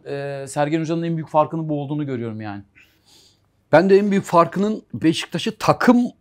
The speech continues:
Speaker 2: haline
Speaker 1: takım yapan
Speaker 2: getirmesi.
Speaker 1: şeylerden biri işte bana göre.
Speaker 2: Ben hep şeye dikkat ederim biliyor musun? Bir futbol takımında gol olduğu zaman yedeklerde seviniyor mu?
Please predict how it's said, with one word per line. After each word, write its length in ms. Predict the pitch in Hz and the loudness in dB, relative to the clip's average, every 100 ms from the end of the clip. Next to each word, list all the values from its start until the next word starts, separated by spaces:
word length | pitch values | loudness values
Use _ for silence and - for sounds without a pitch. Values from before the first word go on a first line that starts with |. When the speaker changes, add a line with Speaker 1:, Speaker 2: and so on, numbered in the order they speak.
| _ _ _ _ _ - | _ _ _ _ _ -6
Speaker 2:
haline 300 | - 143 147 | 4 8 8
Speaker 1:
takım 140 | 170 | 8
yapan 160 | 160 170 | 6 6
Speaker 2:
getirmesi. 380 | 196 170 202 190 | 6 6 6 6
Speaker 1:
şeylerden 520 | 175 170 170 190 185 | 4 6 4 2 -2
biri 80 | 139 | -4
işte 240 | - 120 | -6 -6
bana 180 | 117 117 | -6 -6
göre. 220 | 107 101 | -6 2
Speaker 2:
Ben 120 | 139 269 | 6 6
hep 120 | 277 | 4
şeye 260 | 240 247 | 2 0
dikkat 240 | 160 - 147 | 0 -2 -2
ederim 260 | 131 135 | 0 0
biliyor 140 | 151 214 | -2 -4
musun? 160 | 143 160 | -4 -6
Bir 40 | |
futbol 260 | 151 - 185 | -8 -2 0
takımında 600 | - 156 143 139 123 131 | 0 -2 -2 -2 0 0
gol 240 | 123 185 | 2 2
olduğu 280 | 175 156 180 | 4 0 -2
zaman 280 | 143 147 151 | -2 0 0
yedeklerde 640 | 135 147 160 - 147 143 | 0 0 -2 0 0 0
seviniyor 440 | - 131 127 127 107 | -2 -2 0 -2 -4
mu? 200 | 95 | -10